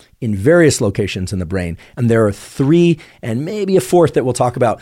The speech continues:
neurochemical effects of nicotine after you ingest it. First things first,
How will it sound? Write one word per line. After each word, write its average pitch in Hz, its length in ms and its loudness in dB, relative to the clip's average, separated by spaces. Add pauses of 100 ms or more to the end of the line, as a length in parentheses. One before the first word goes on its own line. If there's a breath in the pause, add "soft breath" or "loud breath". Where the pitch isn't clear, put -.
(220 loud breath)
neurochemical 127 640 -2
effects - 480 -4 (260 soft breath)
of 101 160 -8
nicotine 117 640 -4 (200 soft breath)
after 104 240 -8
you 98 140 -6
ingest - 380 -10
it. - 120 -16 (200)
First 165 340 0
things 139 260 2
first, 160 360 0